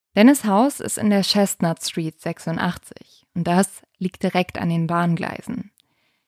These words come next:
Kath hört jetzt das bekannte Rattern der Züge, als sie die Straße entlang geht. Als sie die Tür mit ihrem Schlüssel aufschließt, kommt ihr sofort Bob Marley Musik entgegen. Weit entfernt sind auch dumpfe Stimmen zu hören.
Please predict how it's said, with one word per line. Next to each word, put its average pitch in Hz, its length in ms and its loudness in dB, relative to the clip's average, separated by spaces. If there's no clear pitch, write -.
Kath 226 380 0
hört 185 200 -4
jetzt - 180 -6
das 175 120 -4
bekannte 190 520 -2
Rattern 185 300 0
der 170 160 -2
Züge, 190 500 -2
als 185 180 -6
sie 185 60 -20
die 190 120 -4
Straße 180 400 -6
entlang - 420 -8
geht. - 340 -20
Als - 140 -10
sie 196 100 -8
die 220 140 2
Tür 302 240 2
mit 190 140 4
ihrem 175 180 0
Schlüssel 208 420 0
aufschließt, 220 640 -2
kommt 208 200 -4
ihr 196 100 -2
sofort 190 520 -2
Bob 190 180 -2
Marley 180 360 2
Musik - 380 -8
entgegen. - 540 -12
Weit 190 180 0
entfernt 196 500 2
sind 214 160 -2
auch 85 160 -2
dumpfe 196 400 0
Stimmen 185 380 0
zu - 200 -14
hören. - 380 -12